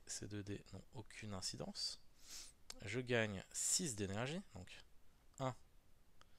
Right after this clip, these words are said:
plus six, ça me fait sept, donc je repasse au niveau maximum. Et ici, j'ai six, donc ça me consomme deux d'énergie. Je passe à cinq, et je vais monter de six. Donc un,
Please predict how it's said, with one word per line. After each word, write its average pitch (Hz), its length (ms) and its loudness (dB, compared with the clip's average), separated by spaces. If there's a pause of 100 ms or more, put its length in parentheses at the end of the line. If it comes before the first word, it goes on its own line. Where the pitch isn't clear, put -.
(420)
plus 120 120 0
six, - 320 6
ça - 240 6
me - 60 0
fait 160 160 2
sept, - 440 2
donc 98 180 -2
je 95 80 2
repasse 98 480 2
au 135 100 2
niveau 110 240 0
maximum. 160 500 0 (1160)
Et 123 100 2
ici, - 380 2 (200)
j'ai 110 200 2
six, - 560 4
donc 110 180 -2
ça 104 100 2
me 104 60 0
consomme 101 400 0
deux 156 140 2
d'énergie. 139 560 2 (1000)
Je - 120 -4
passe - 360 0
à - 80 -2
cinq, - 460 2 (680)
et 123 100 0
je 107 120 2
vais 98 60 2
monter 95 380 0 (260)
de 123 320 4
six. - 600 6 (160)
Donc 107 100 -2 (540)
un, 131 200 6